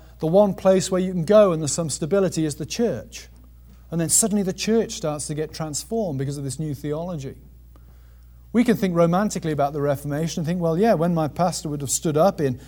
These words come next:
fifteen thirty and said, 'Okay, we're changing to a vernacular liturgy so that you can understand what's going on.'" Romantically, we think everyone would have said, "Oh, yes. I've been so desperate to know what's going on for so long."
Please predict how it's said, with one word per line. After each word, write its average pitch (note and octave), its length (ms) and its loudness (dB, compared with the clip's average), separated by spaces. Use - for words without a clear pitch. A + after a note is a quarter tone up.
fifteen F3 380 0
thirty D#3+ 380 2
and D3 100 -2
said, C#3+ 200 -2
'Okay, E3+ 560 2
we're D#3+ 120 0
changing F3 480 2
to D#3+ 120 0
a D3+ 40 0
vernacular D#3 540 0
liturgy D#3 460 -2
so F3 200 0
that D3+ 80 -4
you D3+ 100 -4
can D#3+ 100 -4
understand D#3 520 -4
what's C3+ 180 -10
going C#3 360 -2
on.'" D#3+ 360 -6
Romantically, E3 640 2
we D3 80 -2
think D#3 240 -4
everyone D#3 300 -2
would C#3 80 -2
have A#2+ 60 -6
said, C3+ 140 -8
"Oh, C3+ 140 -6
yes. D3 400 -6
I've - 1200 -14
been C#3 60 -4
so F3 180 -2
desperate D3 500 -4
to C#3+ 80 -6
know C#3+ 160 -2
what's C3 200 -8
going C#3 240 -2
on C3+ 160 -2
for B2+ 80 -12
so A#2+ 260 -8
long." A2+ 280 -8